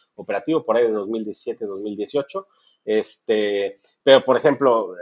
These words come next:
volviendo al caso de Tabasco, no, hombre, o sea, la brecha es brutal entre, este, <laughs> el, lo, lo que recaudan contra lo que gastan, siendo mucho mayor lo que gastan, ¿no? Pero si, si hacemos el agregado de, de los treinta y dos,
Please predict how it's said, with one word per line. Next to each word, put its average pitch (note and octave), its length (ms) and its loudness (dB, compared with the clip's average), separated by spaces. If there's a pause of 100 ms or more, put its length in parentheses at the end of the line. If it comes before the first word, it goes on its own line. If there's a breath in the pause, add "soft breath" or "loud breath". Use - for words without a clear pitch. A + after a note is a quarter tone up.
volviendo A2+ 500 -4
al A2+ 120 -4
caso A#2+ 260 -6
de A2+ 80 -4
Tabasco, A2+ 440 -6
no, A2+ 100 -4
hombre, F2 200 -6
o D#2 80 -10
sea, F2 140 -12
la D#2+ 140 -10
brecha G2+ 400 -8
es - 240 -14
brutal F#2+ 720 -8
entre, F#2 480 -8 (240 soft breath)
este, - 800 -4 (100)
<laughs> - 120 -20
el, A2 360 0
lo, A2 180 -2
lo A2+ 200 -4
que A2+ 100 -6
recaudan A#2 560 0
contra G#2 380 -4
lo G2 200 -6
que F#2+ 380 -4
gastan, A#2 420 -4
siendo A#2+ 280 -4
mucho G#2+ 260 -10
mayor G#2+ 400 -6 (300 soft breath)
lo G#2+ 200 -2
que G#2+ 80 -6
gastan, G2 340 -2
¿no? B2 120 -10 (200 loud breath)
Pero C3 220 6
si, B2 380 -4
si C3+ 180 -4
hacemos D#3+ 380 0
el C#3+ 120 2
agregado B2+ 540 2
de, A2 300 -2
de A2+ 100 -2
los A2+ 220 -4
treinta G#2+ 340 -4
y A2 40 -2
dos, D3+ 260 -2